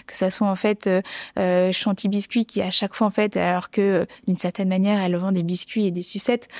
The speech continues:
mais c'est juste génial quand elle t'appelle, elle te disait en fait, euh, je sais pas quoi, c'est, euh, je sais pas, c'est Noël,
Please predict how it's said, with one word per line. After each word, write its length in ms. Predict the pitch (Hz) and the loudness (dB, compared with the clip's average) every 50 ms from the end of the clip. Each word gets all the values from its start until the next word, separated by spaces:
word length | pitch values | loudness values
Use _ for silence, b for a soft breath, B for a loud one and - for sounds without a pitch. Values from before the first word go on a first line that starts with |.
| B B B B B B | B B B B B B
mais 100 | 180 175 | -4 -2
c'est 160 | - - 180 | -2 -2 -2
juste 180 | 180 185 190 190 | -2 0 0 2
génial 300 | 196 196 208 214 220 - | 2 4 2 2 2 0
quand 100 | - 185 | -2 -2
elle 100 | 180 180 | -2 0
t'appelle, 360 | - 185 185 - 226 220 202 | 0 -2 0 2 0 2 2
elle 100 | 190 185 | 0 -2
te 80 | - | -4
disait 240 | 190 185 190 196 208 | -4 -2 0 0 0
en 140 | 202 185 185 | 0 0 -2
fait, 300 | - - 214 208 - - | 0 2 0 2 2 2
euh, 180 | 196 185 180 190 B B B B B B | 2 2 0 -2 B B B B B B
je 80 | - | 0
sais 80 | - 190 | 0 0
pas 180 | - - 208 | 2 0 -2
quoi, 240 | 202 - 202 190 180 | 0 2 0 0 2
c'est, 300 | 175 - - 208 190 190 | 0 -2 -2 0 0 0
euh, 320 | 180 175 175 180 185 190 196 | 0 0 0 -2 -2 -2 -4
je 60 | 196 185 | -4 -4
sais 80 | - | -4
pas, 80 | - 202 | -4 -2
c'est 160 | - 208 202 | 0 2 4
Noël, 420 | 196 214 214 214 220 233 233 202 | 4 4 6 6 6 4 4 2